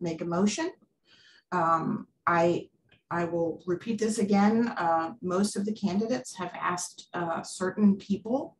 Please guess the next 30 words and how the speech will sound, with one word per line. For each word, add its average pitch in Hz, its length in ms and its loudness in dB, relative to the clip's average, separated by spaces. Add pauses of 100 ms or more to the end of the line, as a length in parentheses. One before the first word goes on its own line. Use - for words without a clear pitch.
uh, 170 240 -2 (100)
to 190 140 -2
make 180 320 -2
their 190 140 -2
motions 240 800 -4 (380)
and 190 120 4
their 208 120 0
seconds. 320 720 -8 (320)
So 170 500 -2
don't 175 220 -2
be 196 100 2
offended 214 480 2
if 208 140 -4
I 175 80 0
don't 180 240 -2
call 185 240 0
on 190 160 4
you. 240 200 4 (340)
<laughs> - 340 2 (480)
Um, 180 420 2
it 180 160 -2
is 175 260 -4
usually, 196 600 4
uh, 170 300 0 (120)
by 165 100 2
the 185 100 0
request 196 420 0
of 208 100 2
the 262 80 0
candidate. 185 540 2